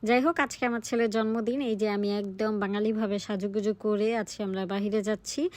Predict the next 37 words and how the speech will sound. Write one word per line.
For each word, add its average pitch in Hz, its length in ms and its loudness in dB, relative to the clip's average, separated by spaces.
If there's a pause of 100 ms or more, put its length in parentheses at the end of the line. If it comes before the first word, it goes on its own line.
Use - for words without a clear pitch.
(220)
আজকে - 280 -2
আমাদের 277 260 0
বাসার 214 340 -2
কোনো 220 240 0
প্ল্যান 214 340 0
ছিল 226 340 0
না, 254 100 -4 (100)
আমরা 208 180 -2
আগে 208 200 -2
থেকে 226 260 -2
ঠিক 226 220 -4
করে 233 180 0
রেখেছি 233 500 -2
ওই 240 160 4
দিন 208 240 0
রাত্রে 196 340 -4
আমরা 202 200 -2
বাহিরে 208 360 -2
খাবো, 247 300 -2 (100)
প্লাস 202 280 -2
বাহিরেই 202 460 0
কেক 208 140 0 (100)
কাটবো। 202 360 -2 (600)
বিকালবেলা 269 520 4
বাজার 247 380 4
থেকে 233 340 2
এসে 233 240 0
আমি 214 180 0
একটা 214 220 -4
কেকের 220 360 -2
দোকানে 214 320 -2
চলে 214 300 0
গেলাম 214 340 -2
and 190 420 -4
ওইখান 202 320 -2
থেকে 208 200 -2
একটা 196 240 -4